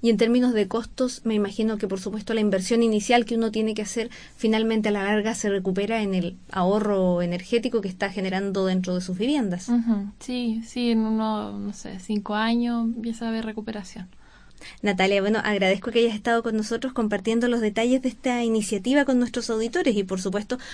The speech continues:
Speaker 1: vamos a estar muy atentos a todos los proyectos que vayan desarrollando en el Grupo de Energías Renovables del Departamento de Geofísica.
Speaker 2: Muchas gracias. Bueno, y comentarles que igual nosotros siempre estamos dispuestos a apoyar iniciativas de este tipo, así que si quieren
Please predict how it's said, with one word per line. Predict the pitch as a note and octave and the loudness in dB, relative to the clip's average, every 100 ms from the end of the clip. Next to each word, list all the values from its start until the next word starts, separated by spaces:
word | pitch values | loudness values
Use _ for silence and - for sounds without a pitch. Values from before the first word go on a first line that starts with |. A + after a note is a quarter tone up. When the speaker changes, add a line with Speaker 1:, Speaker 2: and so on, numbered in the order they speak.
| - | -8
Speaker 1:
vamos | G3+ G#3+ | 0 0
a | G#3 | 0
estar | G3+ G3+ | 0 0
muy | G#3 G#3+ | 2 2
atentos | G#3+ G#3+ G#3+ | 2 0 0
a | F#3+ | 0
todos | G3+ G#3 | 2 2
los | G#3 | 2
proyectos | F#3+ F#3 G#3 B3+ B3+ | 0 0 0 -2 -2
que | A3 | 0
vayan | A3 A3+ | 2 2
desarrollando | G#3+ G#3 G#3 A3 G3+ A3 G#3+ G#3+ - - | 0 -2 -2 2 4 4 2 -2 -12 -2
en | G#3 G#3 | 4 6
el | G3+ F#3+ | 6 4
Grupo | F#3+ G#3 G#3 | 4 4 2
de | G3 | 0
Energías | F#3+ F#3 G#3 G3 | -2 0 0 2
Renovables | F#3+ F3+ F#3 G#3 | 2 4 4 2
del | G3+ | 2
Departamento | F#3 F3+ F3 F3 F3 | 0 0 0 0 0
de | F3 | -2
Geofísica. | F3 F3 F3 E3 D#3+ - - - - - - | -4 -6 -8 -10 -10 -12 -18 -20 -20 -20 -6
Speaker 2:
Muchas | A#3+ B3 C#4 | -2 0 2
gracias. | C4+ C4+ A#3 | 2 0 0
Bueno, | B3+ | 0
y | C#4+ | 0
comentarles | C4+ A#3 A3 B3 D4+ | 4 4 6 4 2
que | B3 | 2
igual | A#3 B3 | 2 2
nosotros | B3 A#3 A#3+ | -2 -4 -2
siempre | B3 C4 | 0 -2
estamos | D4 D4 D4+ D4+ C4 | 0 0 2 2 0
dispuestos | B3+ - C4 C#4+ D#4 D4 | -2 -2 -2 0 0 2
a | C4+ | 2
apoyar | B3 B3+ C4 C4 | 2 -2 0 -2
iniciativas | C#4 C#4 C4 C4 C#4 | -2 -4 -2 0 0
de | C4+ | 0
este | B3+ A#3+ | -2 -2
tipo, | A#3 C#4 D4+ | -2 -2 -2
así | D4+ C#4+ | -4 -4
que | B3 B3+ | -2 -4
si | B3 G#3+ | -2 -2
quieren | A#3 B3 B3 B3+ | 0 0 -2 -6